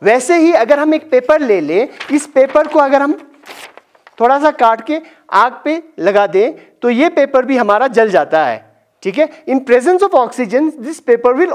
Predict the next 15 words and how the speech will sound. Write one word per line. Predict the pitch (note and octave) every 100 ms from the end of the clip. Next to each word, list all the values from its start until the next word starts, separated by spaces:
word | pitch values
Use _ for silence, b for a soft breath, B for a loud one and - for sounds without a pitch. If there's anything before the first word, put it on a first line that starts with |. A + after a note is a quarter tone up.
| G3
also | G3+ G3+ E4+ F#4+ D#3
burn। | F#3 E3+ A#2 B B B - _ _ _ _
अब | - C#4 - b b
सेम | - C4+ E4 D#4
एग्जांपल | A#3+ G#3 C4 C4 C#4+
हम | C#4 C#4+
ले | C4
सकते | C4+ C4+ C#4
हैं | C4+
बच्चों, | C#4 D#4 F4+ F4+ B B
अगर | - G3+ D4
हम | E4
कि-, | D#4+ - C4 G#3+ - C#3+ C3+ D#3+ -
कोल | A3 C#4
ले | C#4+ C4+ C#4